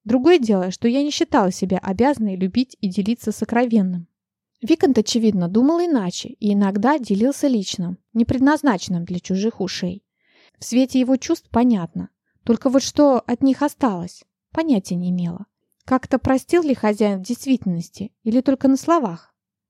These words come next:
Сегодня Норн поступил странно. Не изнасиловал, хотя был в своём праве. Неужели любил или просто боялся испортить? Мне же детей рожать. Но ведь изнасиловать можно по-разному. Не обязательно с риском для жизни.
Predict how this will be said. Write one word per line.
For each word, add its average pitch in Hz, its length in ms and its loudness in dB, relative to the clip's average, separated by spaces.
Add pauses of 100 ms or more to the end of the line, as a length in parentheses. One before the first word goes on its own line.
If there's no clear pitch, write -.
Сегодня 302 460 2
Норн 277 300 2
поступил 240 500 0
странно. 185 600 -2 (280)
Не 269 220 6
изнасиловал, 202 640 0
хотя 202 360 0
был 208 180 0
в - 40 -8
своём 208 280 -2
праве. 190 420 -4 (560)
Неужели 262 480 4
любил 214 480 0 (200)
или 196 180 0
просто 247 400 0
боялся 233 540 0
испортить? - 640 -2 (640)
Мне 214 140 0
же 220 120 0
детей 311 340 2
рожать. 185 520 -2 (320)
Но 202 80 -2
ведь 196 200 -2
изнасиловать 208 720 -2
можно 185 280 -2
по-разному. 196 680 -4 (340)
Не 196 100 0
обязательно 226 480 2
с - 80 -4
риском 185 320 -2
для 214 200 2
жизни. 214 420 -2